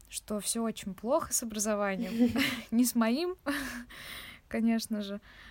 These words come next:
Speaker 1: Вот. Ну, просто я думаю, что даже если говорить об этом, то,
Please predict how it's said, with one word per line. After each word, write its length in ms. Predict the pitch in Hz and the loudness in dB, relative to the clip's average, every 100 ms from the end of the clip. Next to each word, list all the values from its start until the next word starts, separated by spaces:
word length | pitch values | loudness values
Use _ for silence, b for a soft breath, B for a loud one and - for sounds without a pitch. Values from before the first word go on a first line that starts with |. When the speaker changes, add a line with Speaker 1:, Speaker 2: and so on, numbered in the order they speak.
| B | B
Speaker 1:
Вот. 340 | 208 208 196 | -2 0 0
Ну, 100 | 220 | 0
просто 640 | 226 247 - 240 220 208 - | 2 2 2 2 0 0 -2
я 200 | 214 240 | -2 -2
думаю, 280 | 247 262 240 | 0 0 0
что 200 | - 208 | -2 -2
даже 380 | 226 240 226 214 | 0 0 -2 -2
если 280 | 214 - 208 | -4 -6 -6
говорить 480 | 202 220 220 - - | -4 -2 0 0 -2
об 180 | 202 208 | -8 -4
этом, 340 | 247 - 240 | -4 0 -2
то, 300 | - 208 208 | 0 -2 -4